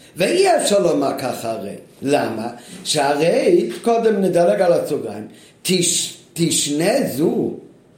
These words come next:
שגם בפעם הבאה יעכב את המעשרות עד לזמן הביור, הרי זה ההפך הברוכה. איזה מסוג ברכה זה? זה, לכתחילה יהודי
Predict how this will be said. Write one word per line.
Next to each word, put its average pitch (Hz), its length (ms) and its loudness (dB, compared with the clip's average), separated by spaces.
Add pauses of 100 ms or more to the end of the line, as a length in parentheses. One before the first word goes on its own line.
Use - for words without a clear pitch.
(560)
שגם 226 520 0
בפעם 247 400 2
הבאה 180 340 0 (300)
יעכב 175 640 0 (100)
את 202 140 0
המעשרות 180 580 0 (140)
עד 233 220 -2
לזמן 196 440 2
הביור, 208 420 2 (240)
הרי 254 280 2
זה 254 140 2
ההפך 262 300 -2
הברוכה. 262 500 2 (1300)
איזה 262 260 2
מסוג 262 320 0
ברכה 247 500 2
זה? 202 140 -2 (400)
זה, 233 100 4 (360)
לכתחילה 214 640 2
יהודי 185 680 2